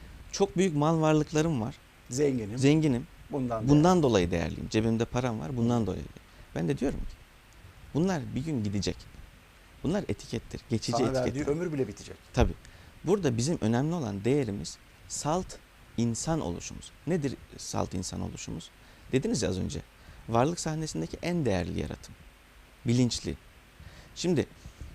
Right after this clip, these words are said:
Speaker 1: e, burada bir devlet başkanının sizi, e, muhatap alması, Tayyar'ı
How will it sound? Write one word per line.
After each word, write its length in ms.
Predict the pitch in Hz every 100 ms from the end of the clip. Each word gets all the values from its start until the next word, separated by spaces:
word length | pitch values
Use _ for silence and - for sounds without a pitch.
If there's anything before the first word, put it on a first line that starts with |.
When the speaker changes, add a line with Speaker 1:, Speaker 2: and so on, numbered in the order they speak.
| - - -
Speaker 1:
e, 380 | 98 90 90 87 -
burada 300 | 180 180 117 - -
bir 100 | 127
devlet 360 | 131 135 151 -
başkanının 540 | 120 - 107 98 87 - - - - - - - -
sizi, 440 | - - 127 131 104 - - - - -
e, 200 | 95 90
muhatap 500 | 90 110 127 160 151
alması, 400 | 98 92 78 - - - - - -
Tayyar'ı 480 | 117 107 107 110